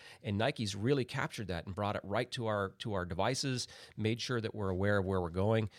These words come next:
and it makes us more engaged in, in trying to accomplish the goals that are personal goals.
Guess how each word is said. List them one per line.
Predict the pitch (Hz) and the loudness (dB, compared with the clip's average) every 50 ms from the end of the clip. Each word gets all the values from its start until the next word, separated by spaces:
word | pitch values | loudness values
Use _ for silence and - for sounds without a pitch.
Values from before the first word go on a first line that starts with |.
| - - - | -18 -14 -6
and | - 107 98 | -2 -2 0
it | 80 | 2
makes | 104 113 120 120 - | 4 4 4 4 0
us | 110 101 | -2 0
more | 107 107 110 110 | 2 2 4 2
engaged | 107 92 104 104 117 127 113 104 - | 2 2 2 2 2 2 0 -2 0
in, | 113 110 107 107 - _ - | 2 2 2 0 -2 _ -2
in | 120 113 110 110 110 101 - | 0 2 4 2 2 0 -2
trying | - 123 127 135 143 | -4 -2 0 0 0
to | 139 135 120 - - | 0 -2 -2 -4 -8
accomplish | 127 - - 123 123 - 131 - - | -10 -2 0 0 0 0 -2 -6 -6
the | 120 | -2
goals | 110 107 113 120 123 - | 2 4 4 4 2 0
that | 131 117 | -2 -2
are | 110 104 | -2 -4
personal | - - 180 220 - - - 120 | -2 -2 -2 -2 -2 -2 -2 0
goals. | 98 90 85 80 80 80 - | 2 2 2 2 0 -2 -6